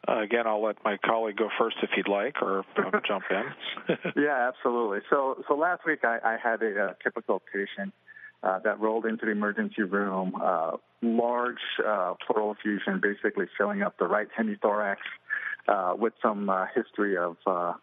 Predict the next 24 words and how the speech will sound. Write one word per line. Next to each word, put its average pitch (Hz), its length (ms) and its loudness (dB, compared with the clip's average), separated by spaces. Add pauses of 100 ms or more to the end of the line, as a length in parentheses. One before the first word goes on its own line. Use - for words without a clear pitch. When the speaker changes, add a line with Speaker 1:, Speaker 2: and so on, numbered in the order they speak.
Speaker 2:
uh, - 40 0
of 95 340 2
malignancy. 95 840 0 (540)
Uh, 87 480 2
nothing, 135 680 0
uh, 92 400 2 (760)
nothing 120 260 0
definite 107 500 0 (220)
diagnosed 98 440 0
for - 80 -4
malignant 95 380 -2
pleural 87 260 0
effusion. 131 520 0 (680)
Uh, 90 440 0 (120)
so, 90 480 0
uh, 82 300 0
we 85 140 -6
placed - 360 -2
a 87 120 0 (100)
small 101 240 0
bore, 98 520 0
uh, 80 380 0 (360)
chest 117 180 2 (160)
tube. 98 240 0